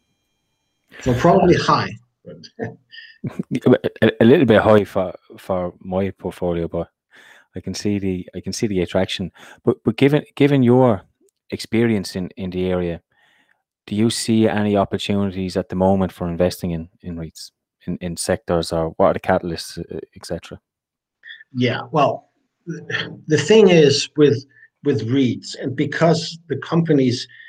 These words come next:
Speaker 1: uh, with that reit status are so different,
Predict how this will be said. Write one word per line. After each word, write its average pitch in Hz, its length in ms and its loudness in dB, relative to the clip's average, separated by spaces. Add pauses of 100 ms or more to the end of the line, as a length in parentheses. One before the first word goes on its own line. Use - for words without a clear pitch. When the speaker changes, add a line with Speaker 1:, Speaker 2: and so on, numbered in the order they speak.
(960)
Speaker 1:
uh, - 240 -8 (240)
with 143 200 2
that 123 260 0
reit 123 420 2 (200)
status 147 720 -2 (120)
are 113 80 -10
so 123 280 -6 (100)
different, 156 480 -2